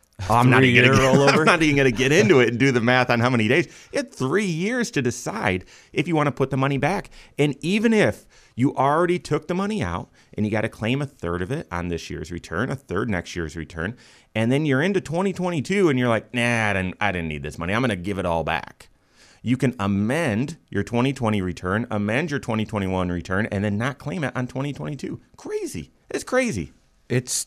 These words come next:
Speaker 3: and it's relatively simple, too.
Speaker 2: Yeah.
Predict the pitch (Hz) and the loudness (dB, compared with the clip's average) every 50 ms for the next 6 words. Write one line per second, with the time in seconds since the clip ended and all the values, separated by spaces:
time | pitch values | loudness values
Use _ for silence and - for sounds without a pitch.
0 | - - 139 135 139 135 123 - - - - - - 113 123 131 160 190 190 - | -4 -2 0 2 2 2 0 -2 -2 -4 -4 -6 -4 0 4 4 4 4 2 0
1 | 156 127 113 113 101 - - - 156 151 - - 80 - - 131 123 104 69 - | 0 0 2 0 0 -2 -2 -2 -2 -2 -2 -4 -4 -2 -2 -2 -2 -2 -2 -6
2 | - _ - - 143 135 120 | -10 _ -2 2 4 4 4